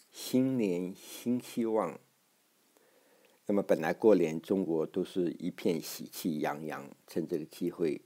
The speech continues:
跟家人团聚，right？那么非常遗憾，今年这个春节期间，在国内所发生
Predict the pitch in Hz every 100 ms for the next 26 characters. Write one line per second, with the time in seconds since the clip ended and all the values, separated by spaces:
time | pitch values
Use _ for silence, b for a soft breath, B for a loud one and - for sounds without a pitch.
0 | _ _ _ _ _ _ - 87 - 87
1 | 90 78 80 - - - 131 156 - -
2 | 90 78 - _ _ _ _ _ 65 71
3 | 71 - b b b b - 87 80 -
4 | 92 - 87 71 - 85 82 104 85 71
5 | - 101 95 82 82 90 - 92 90 87
6 | 80 - 80 73 - 82 80 - _ 80
7 | - - 71 85 76 - 76 67 - 78
8 | 78 - 80 80